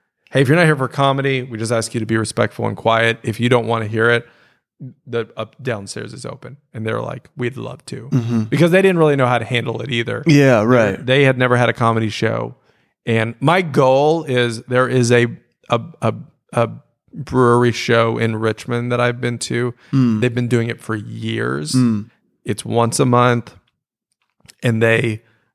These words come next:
Speaker 1: they are known for, like, "This is a fun show to go to
Speaker 2: Mm.
Speaker 1: every month, and I can, I can come to it." And so I want to grow, like, the, kind of the brand of this
Speaker 2: Yeah,
Speaker 1: show
Speaker 2: yeah, yeah. That's cool.
Speaker 1: so I can get back to the community.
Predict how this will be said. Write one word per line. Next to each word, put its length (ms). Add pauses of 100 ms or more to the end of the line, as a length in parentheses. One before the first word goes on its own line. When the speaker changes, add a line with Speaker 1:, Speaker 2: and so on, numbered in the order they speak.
(200)
Speaker 1:
they 220
are 120
known 400
for, 160
like, 380 (100)
"This 180
is 100
a 60
fun 220
show 240
to 60
go 180
to 240
Speaker 2:
Mm. 340
Speaker 1:
every 180
month, 420
and 120
I 100
can, 260 (140)
I 120
can 180
come 220
to 180
it." 100 (400)
And 120
so 100
I 120
want 320
to 60
grow, 540
like, 340 (100)
the, 240
kind 180
of 60
the 60
brand 380
of 180
this 240
Speaker 2:
Yeah, 140 (160)
Speaker 1:
show 80
Speaker 2:
yeah, 220
yeah. 220
That's 180
cool. 280
Speaker 1:
so 120
I 60
can 160
get 120
back 180
to 80
the 80
community. 560